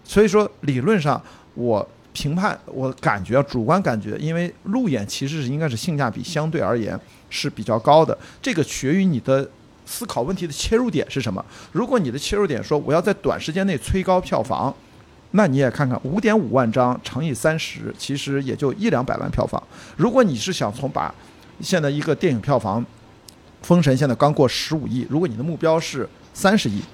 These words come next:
说实话，你得跑多少个直播间，凑多少个几百万，你才能够凑够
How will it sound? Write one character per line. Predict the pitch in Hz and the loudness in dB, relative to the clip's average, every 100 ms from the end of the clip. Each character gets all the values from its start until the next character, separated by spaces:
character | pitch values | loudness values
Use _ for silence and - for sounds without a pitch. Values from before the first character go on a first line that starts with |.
| - - | -20 -12
说 | - 208 | 0 0
实 | 120 | 0
话， | 110 76 - | -4 -4 -4
你 | 170 | -2
得 | 143 107 | 0 -2
跑 | - 127 | -2 -2
多 | - | 2
少 | 156 | 2
个 | 156 | 2
直 | - | 0
播 | 104 104 | -2 -2
间， | 107 - - - | -2 -4 -12 -8
凑 | - 156 | 0 2
多 | 131 | 4
少 | 165 202 | 6 6
个 | 131 101 | 4 0
几 | - 143 | -4 -2
百 | 139 98 | 0 4
万， | 113 - - - | 2 0 -10 -6
你 | 151 117 | -4 -4
才 | 110 | -2
能 | 120 127 | -2 0
够 | 131 | -2
凑 | - - | 0 -2
够 | 135 135 | 0 0